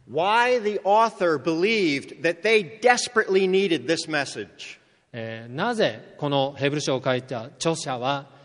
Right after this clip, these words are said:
Speaker 2: 受け取り人に対してこの手紙を書かなければならないと考えたんでしょうか？
Speaker 1: What danger confronted them?
Speaker 2: えー、どんな危険に、えー、彼らは直面していたんでしょうか？
Speaker 1: And what they needed in order to avoid that danger.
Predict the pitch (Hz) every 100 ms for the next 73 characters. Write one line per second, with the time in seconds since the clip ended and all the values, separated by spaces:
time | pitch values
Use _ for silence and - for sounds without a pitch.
0 | _ - 123 147 151 151 147 160 175 147
1 | 147 147 170 175 147 131 127 131 131 139
2 | 135 131 151 196 220 196 170 131 117 117
3 | 123 104 98 - 202 190 135 131 131 120
4 | 104 98 107 85 - _ _ _ _ 247
5 | 285 175 135 240 285 277 170 127 95 165
6 | 165 - 220 247 240 170 120 104 78 -
7 | - _ _ - 120 117 117 113 254 254
8 | 185 120 - - 180 180 190 220 208 151
9 | 131 120 120 151 147 131 135 180 170 139
10 | 127 120 113 123 117 127 101 107 90 -
11 | - _ _ _ _ _ 151 165 165 233
12 | 247 202 240 233 220 247 220 156 143 131
13 | 156 175 190 185 185 180 170 135 190 233
14 | 170 131 110 135 127 147 - 131 147 156
15 | 123 98